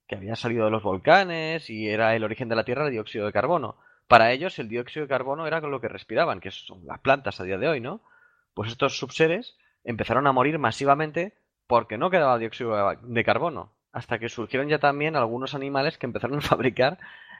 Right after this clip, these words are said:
eh, pues de consumir el oxígeno y fabricar dióxido. Eso fue uno de los grandes apocalipsis. Ahora, viendo por la parte de la biología, quiero hablar del cuello de botella genético humano. ¿Por qué? Porque he encontrado una teoría que recuerdo hace años que me apasionaba.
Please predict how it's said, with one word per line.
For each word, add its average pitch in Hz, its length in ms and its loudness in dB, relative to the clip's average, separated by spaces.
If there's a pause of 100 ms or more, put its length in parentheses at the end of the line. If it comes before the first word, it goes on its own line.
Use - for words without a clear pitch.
(140)
eh, 107 640 4
pues 104 140 -10
de 95 140 -12 (180)
consumir 113 360 -8
el 123 80 -2
oxígeno 147 600 -6
y 127 160 -2
fabricar 110 440 0
dióxido. 87 560 -8 (260)
Eso 151 200 -2
fue 180 120 -2
uno 170 80 2
de 151 60 2
los 135 80 4
grandes 127 240 0
apocalipsis. - 800 -2 (360)
Ahora, 117 380 8 (380)
viendo 160 320 -4
por 160 100 2
la 143 100 2
parte 143 220 -2
de 131 60 -2
la 120 60 4
biología, 117 440 -2
quiero 131 200 0
hablar 131 280 2
del 110 520 0
cuello 123 260 -2
de 120 60 2
botella 110 300 -2
genético 107 420 -8
humano. 87 400 -6 (260)
¿Por 131 160 2
qué? 147 100 2
Porque 131 160 -4
he 143 40 -4
encontrado 160 460 4
una 135 360 0
teoría 123 400 0
que 104 120 0
recuerdo 113 420 -2
hace 113 200 0
años 113 300 -2
que 101 120 -10
me 92 120 -6
apasionaba. 120 640 0